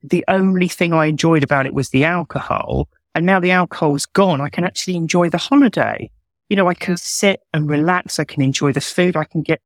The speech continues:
loads of sleep and proper sleep so I feel good. I can go for walks around the local town. I can do whatever I like. There's no work. I don't have to cook or clean or anything.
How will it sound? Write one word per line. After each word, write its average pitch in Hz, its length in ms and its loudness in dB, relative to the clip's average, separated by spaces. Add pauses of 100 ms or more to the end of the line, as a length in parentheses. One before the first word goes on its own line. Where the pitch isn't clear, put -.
(160)
loads 165 460 0
of 160 100 -2
sleep - 520 -2
and 147 160 -8
proper - 420 -4
sleep - 380 -2
so - 200 -4
I 147 60 0
feel 131 420 -2
good. 160 320 2
I 135 80 -2
can - 180 -2
go 135 160 2
for 135 320 -2
walks - 360 0
around 143 240 2
the 135 80 -2
local 135 300 0 (120)
town. 170 580 -2 (680)
I 143 100 -4
can - 180 -4
do 147 140 2
whatever 151 380 2
I 151 60 4
like. 143 200 2
There's 123 120 0
no 131 180 2
work. 165 360 0
I 139 40 0
don't 127 100 0
have 120 140 -4
to - 100 -6
cook - 360 -2
or 117 60 0
clean 160 320 0
or 139 120 4
anything. 147 600 0